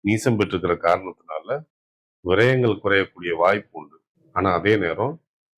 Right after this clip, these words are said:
வேலையில உள்ள அழுத்தம் தொடரும். நீங்க உத்தியோகத்துல இருக்கிறவரா இருந்தா சக ஊழியர்கள்கிட்ட நீங்க எச்சரிக்கையை கடைபிடிச்சு தான் ஆகணும். அதே நேரம் உங்களுக்கு கீழே பணிபுரியவர்கள்கிட்டையும் எச்சரிக்கையை கடைபிடிச்சு தான் ஆகணும்.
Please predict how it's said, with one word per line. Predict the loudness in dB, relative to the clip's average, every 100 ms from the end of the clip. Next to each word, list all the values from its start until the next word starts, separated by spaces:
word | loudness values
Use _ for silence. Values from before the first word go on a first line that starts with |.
| _ 2
வேலையில | 4 4 2 0 -2 -4 -8 _ -8
உள்ள | -2 0
அழுத்தம் | 0 0 -4 -8 -8 -4
தொடரும். | -4 -4 -6 _ -20 _ -4
நீங்க | -2 -2
உத்தியோகத்துல | 0 2 2 0 0 -2
இருக்கிறவரா | -2 -2 -2 -2 -6
இருந்தா | -8 -16 -18 _ _ _
சக | -6 -4 0
ஊழியர்கள்கிட்ட | 0 0 -2 -6 -12 _ -10
நீங்க | -6 -4
எச்சரிக்கையை | -6 -6 -4 -4
கடைபிடிச்சு | -2 -4 -6 _ -6
தான் | -6
ஆகணும். | -6 -10 -12 -12 -14 _ _ _ _ _
அதே | -2 0
நேரம் | 0 -2 -2 -2
உங்களுக்கு | -2 -4 -8
கீழே | -4 0 0
பணிபுரியவர்கள்கிட்டையும் | -2 -6 -6 -4 -4 -4 -8 -18 -10 -8 -6
எச்சரிக்கையை | -8 -6 -4 -2 -2
கடைபிடிச்சு | -6 -8 -12 -8
தான் | -8
ஆகணும். | -8 -8 -8